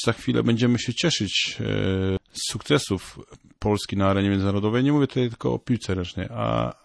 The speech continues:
a, ale tak naprawdę widać, że, widać bardzo, że tęsknimy, bo tak jak wspomniałeś, udało nam się pojechać tutaj z grupą naszą gdańską na, na, na te mistrzostwa.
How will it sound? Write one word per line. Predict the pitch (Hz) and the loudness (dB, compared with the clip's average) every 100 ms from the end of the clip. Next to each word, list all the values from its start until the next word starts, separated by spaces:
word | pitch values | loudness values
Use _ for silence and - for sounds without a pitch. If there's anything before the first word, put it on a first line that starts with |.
| - | -10
a, | 98 98 101 104 | -4 -2 0 0
ale | 110 120 123 | 2 0 0
tak | - 120 | -4 -4
naprawdę | 127 - 123 120 120 | -4 -2 -2 0 -2
widać, | 120 120 117 | 0 0 0
że, | 113 117 120 - _ _ _ _ | 0 0 -2 -4 _ _ _ _
widać | 120 160 135 | 0 2 4
bardzo, | 143 131 | 4 4
że | 123 | 4
tęsknimy, | 131 113 - 110 87 87 | 4 2 4 4 4 2
bo | 85 107 95 95 92 90 | -2 0 0 0 0 -2
tak | 90 101 | -4 -6
jak | - | -6
wspomniałeś, | - - 98 95 98 95 - | -10 -6 0 2 4 2 -2
udało | 101 98 98 | 0 2 4
nam | 98 95 | 2 0
się | - | -4
pojechać | - 92 98 | -4 -2 -4
tutaj | - 98 | -2 -4
z | |
grupą | 95 101 - | -2 -4 -2
naszą | 98 95 101 | 0 0 -2
gdańską | 95 95 101 - | 0 0 0 -2
na, | 95 95 95 95 | 0 2 2 0
na, | 98 | 0
na | 101 101 98 | 0 0 0
te | 104 | 0
mistrzostwa. | 101 - - 104 - 110 107 104 101 | 0 0 -2 -4 -4 -2 0 0 -2